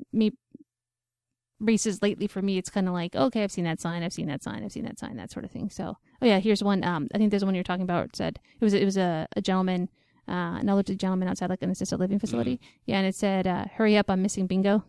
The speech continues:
Speaker 2: Yeah, that's the
Speaker 1: Yeah.
Speaker 2: one I liked. I, I got a kick out of that one, so.
Speaker 1: <laughs> Yeah, so there's a, a lot of, uh,
Speaker 2: Yeah, so good, good creativity, people. Good job.
Speaker 1: Yeah, yeah, good job, good job.
Speaker 2: Um,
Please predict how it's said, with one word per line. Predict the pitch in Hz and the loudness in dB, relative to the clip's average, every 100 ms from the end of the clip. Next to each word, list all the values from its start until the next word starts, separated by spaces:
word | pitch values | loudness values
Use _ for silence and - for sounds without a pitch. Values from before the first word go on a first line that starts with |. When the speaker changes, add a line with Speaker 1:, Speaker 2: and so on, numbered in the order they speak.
| - | -8
Speaker 2:
Yeah, | 110 104 | -8 -6
that's | 107 147 | 0 2
the | 180 | 4
Speaker 1:
Yeah. | 107 | 2
Speaker 2:
one | |
I | 90 | 2
liked. | 82 - | -2 -4
I, | 104 - | -8 -6
I | 107 | -4
got | 104 | 0
a | |
kick | - - - | 2 2 0
out | 85 | -4
of | |
that | 82 - | -4 -6
one, | 85 370 | -6 -10
so. | - | -8
Speaker 1:
<laughs> | - _ - - - - _ - | -10 _ -20 -20 -20 -20 _ -6
Yeah, | 240 190 | -6 -6
so | - | -6
there's | 254 254 | -2 -2
a, | 226 - | -2 -2
a | |
lot | 214 190 | -2 0
of, | 175 - | -2 -4
uh, | - - _ _ _ _ | -6 -8 _ _ _ _
Speaker 2:
Yeah, | 104 73 | -6 -2
so | - | -2
good, | 117 147 151 120 | 4 2 2 2
good | 175 165 | 2 2
creativity, | - 180 151 - 151 123 | 6 6 8 4 2 -2
people. | 120 135 147 | 0 -2 -2
Good | 147 | -2
job. | 143 101 - | 2 2 4
Speaker 1:
Yeah, | 220 185 - - | 2 2 -2 -4
yeah, | 220 | -4
good | 247 233 | -2 -2
job, | - - | -2 -4
good | 208 | -8
job. | - - _ _ _ _ _ _ _ _ - - - - - _ - | -8 -10 _ _ _ _ _ _ _ _ -16 -14 -14 -16 -20 _ -10
Speaker 2:
Um, | - 104 101 101 101 | -2 0 0 -2 -8